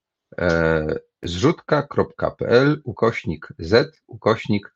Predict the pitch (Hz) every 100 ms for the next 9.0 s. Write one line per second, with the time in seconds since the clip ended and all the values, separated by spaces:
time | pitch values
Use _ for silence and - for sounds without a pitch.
0 | - 82 101 107 113 - 80 82 76 -
1 | 73 - - - _ _ _ _ - -
2 | - - _ 143 160 123 110 87 - -
3 | 87 87 76 - 98 85 101 117 104 87
4 | - 73 65 - 78 139 143 98 - 76
5 | 76 92 143 - 127 120 _ _ _ 95
6 | - 90 78 73 71 71 71 98 127 120
7 | 104 80 82 73 - - 73 - - 131
8 | - - 104 76 - 80 - 98 82 76